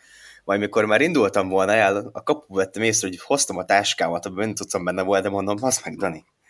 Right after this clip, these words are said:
nem zenélni mész, nem kell táska se. <laughs> Úgyhogy, ö,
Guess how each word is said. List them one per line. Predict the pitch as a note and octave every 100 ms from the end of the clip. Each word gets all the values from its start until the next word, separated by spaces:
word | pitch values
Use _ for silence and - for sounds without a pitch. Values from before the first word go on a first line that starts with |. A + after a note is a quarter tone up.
| - - _
nem | G2+ D3
zenélni | D3 F#2+ F2+ F#2
mész, | A2+ A#2 -
nem | B2+
kell | A#2+ A2+
táska | - A2 - - -
se. | - -
<laughs> | - - - - - - D4 - - E4 - _ - - - - -
Úgyhogy, | - G#2+ - A#2 A2+
ö, | A2 A2+ A2+